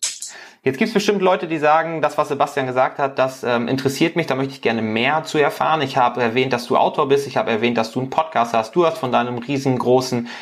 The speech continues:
Instagram-Account mit deiner großen, ähm, Rhetorik-Community gesprochen. Wo findet man denn jetzt mehr von dir, Sebastian? Das verlinken wir natürlich auch alles in den Shownotes,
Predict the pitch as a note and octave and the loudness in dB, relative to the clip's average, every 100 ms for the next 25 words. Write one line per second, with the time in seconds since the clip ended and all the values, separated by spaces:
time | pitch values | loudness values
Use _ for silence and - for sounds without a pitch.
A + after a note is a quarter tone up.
0 | - - D#3+ C#3+ C3+ B2+ B2 A#2+ C3 B2+ | -6 0 0 0 0 0 -2 0 2 2
1 | A#2+ A#2 A#2 A2+ A2+ - B2+ A#2+ B2+ B2 | 2 0 0 -2 -4 -8 0 2 2 2
2 | A#2 - A2 A2+ A2 A2 - A#2 - C#3+ | 2 4 2 0 -2 -4 -2 -2 2 4
3 | C#3+ C3+ B2 B2+ B2 A#2+ A#2+ A#2 A#2+ A#2 | 4 2 -2 -2 -2 2 2 2 0 0
4 | A#2+ - - - B2 D3+ E3 - D3 C#3 | -4 -14 -18 -6 0 2 2 0 2 2
5 | A#2+ B2+ A#2 A#2 A#2 A2+ A2 G#2+ G#2 G2+ | 2 2 2 2 2 0 -2 -2 0 -2
6 | F#2+ F#2+ F2+ F2+ F#2 - E2+ F2+ - G#2+ | 0 0 0 0 -2 -4 -2 -2 0 -2
7 | C3 A#2 A2+ A2 G#2+ - - G2+ F#2+ - | 0 -2 -2 0 0 0 0 -2 -2 -6
8 | F2+ - D#3 E3 D#3 D#3 | -6 0 2 2 0 0